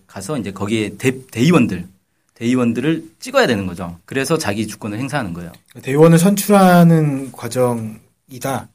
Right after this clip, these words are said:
Speaker 2: 뭐 이렇게
Speaker 1: 그렇죠.
Speaker 2: 얘기할 수
Speaker 1: 네.
Speaker 2: 있겠네요.
Speaker 1: 그러니까 우리로 치면 이제 국회의원, 그다음에 기초의원들을 국민들이 손으로 뽑고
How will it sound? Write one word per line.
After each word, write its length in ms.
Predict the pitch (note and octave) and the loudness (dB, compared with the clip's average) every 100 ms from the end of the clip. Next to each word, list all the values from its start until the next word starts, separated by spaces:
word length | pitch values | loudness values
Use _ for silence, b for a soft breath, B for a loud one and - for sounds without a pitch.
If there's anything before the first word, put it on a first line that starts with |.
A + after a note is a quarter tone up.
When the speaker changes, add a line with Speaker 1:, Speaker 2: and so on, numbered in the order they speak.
| _ | _
Speaker 2:
뭐 120 | A#2 | -10
이렇게 240 | B2 B2 A#2 | -6 -4 -4
Speaker 1:
그렇죠. 180 | F#2+ | -4
Speaker 2:
얘기할 220 | A2 A2+ B2 | -8 -6 -6
수 80 | |
Speaker 1:
네. 120 | F#2+ B2 | -4 -6
Speaker 2:
있겠네요. 300 | G#2+ G#2 C3 E3 _ - | -6 -8 -10 -14 _ -10
Speaker 1:
그러니까 380 | C#3+ C#3 C#3 | -10 -4 -4
우리로 280 | C3+ C3+ D#3 | -2 0 0
치면 200 | D3+ C3 | 2 -2
이제 100 | A#2 | -2
국회의원, 840 | - B2+ - F3 C#3+ E3+ A3 A#3 - _ | -4 -4 4 4 6 4 2 -2 -12 _
그다음에 300 | _ G2+ G2+ | _ -14 -12
기초의원들을 1000 | G#2 C3 - E3+ D#3 C3 B2 A#2+ F3+ G#3 - _ | -8 -4 4 6 6 4 2 2 0 -2 -6 _
국민들이 420 | B2 C3 C#3+ B2 | -2 0 0 -2
손으로 300 | E3 E3 D#3 | 0 0 0
뽑고 480 | F3 E3+ F#3 G2+ | -4 -6 -4 -4